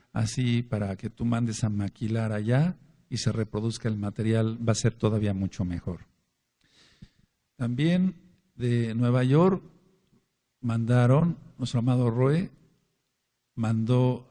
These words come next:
eh, Javier Alejandro Calderón Medina mandó estas calcomanías de, de la radio Simchat Torah. Entonces, si, si tú, eh,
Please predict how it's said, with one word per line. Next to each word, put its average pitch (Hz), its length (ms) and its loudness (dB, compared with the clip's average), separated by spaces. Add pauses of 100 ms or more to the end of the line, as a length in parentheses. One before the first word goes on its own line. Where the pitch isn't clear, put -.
eh, 120 120 -8
Javier 117 320 0
Alejandro 117 580 -2 (840)
Calderón 120 400 -2
Medina 135 360 8
mandó 120 540 0
estas 127 400 -6
calcomanías 127 960 6 (300)
de, 110 380 -6
de 117 180 -2
la 110 140 0
radio 113 340 2
Simchat 117 420 -2
Torah. 98 320 -6 (680)
Entonces, 127 760 -2 (140)
si, 117 460 -4
si 117 340 -8
tú, 131 500 -2 (100)
eh, 110 600 -6